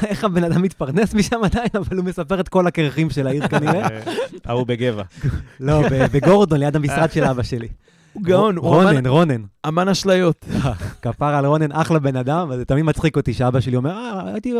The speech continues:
Speaker 1: הייתי עכשיו במספרה, אני ובני הסתפרנו, מה, מה עשיתם?" <laughs> אמ, קודם כל, אתה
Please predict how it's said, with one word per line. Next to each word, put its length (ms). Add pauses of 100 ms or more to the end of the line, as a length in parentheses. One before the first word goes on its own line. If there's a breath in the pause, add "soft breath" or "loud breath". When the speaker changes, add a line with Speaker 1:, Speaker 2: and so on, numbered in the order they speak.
Speaker 1:
הייתי 180
עכשיו 160
במספרה, 520
אני 140
ובני 320
הסתפרנו, 500
מה, 200
מה 140
עשיתם?" 520
<laughs> 40 (1080 loud breath)
אמ, 600 (960)
קודם 260
כל, 280 (460)
אתה 160